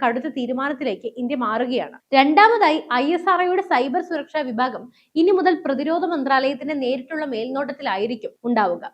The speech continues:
മൂന്നാമതായി, പി എസ് എൽ വി സി അറുപത്തിമൂന്ന് വിക്ഷേപണത്തിന് മുൻപ് എല്ലാ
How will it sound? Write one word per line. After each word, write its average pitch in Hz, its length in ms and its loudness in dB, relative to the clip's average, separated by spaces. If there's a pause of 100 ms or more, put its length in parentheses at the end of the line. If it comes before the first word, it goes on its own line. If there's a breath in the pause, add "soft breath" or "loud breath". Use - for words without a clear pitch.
മൂന്നാമതായി, 339 760 4 (200)
പി 302 60 2
എസ് 381 340 4
എൽ 269 120 2
വി 285 160 0
സി 294 400 -2
അറുപത്തിമൂന്ന് 269 720 0
വിക്ഷേപണത്തിന് 285 680 -4
മുൻപ് 220 300 -4 (380 soft breath)
എല്ലാ 277 440 0